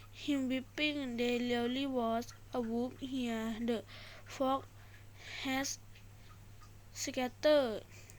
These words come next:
I cried out, "Wolf, why didn't you come?" An old man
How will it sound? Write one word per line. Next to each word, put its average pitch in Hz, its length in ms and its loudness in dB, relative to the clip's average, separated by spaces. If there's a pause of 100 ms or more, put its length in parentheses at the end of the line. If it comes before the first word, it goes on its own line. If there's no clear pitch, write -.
(180)
I 277 280 6
cried 262 420 2
out, 269 240 2
"Wolf, 254 300 0 (720)
why 269 340 6
didn't 262 560 2
you 262 120 2
come?" 226 540 0 (460)
An 226 380 0
old 240 240 4
man 233 420 0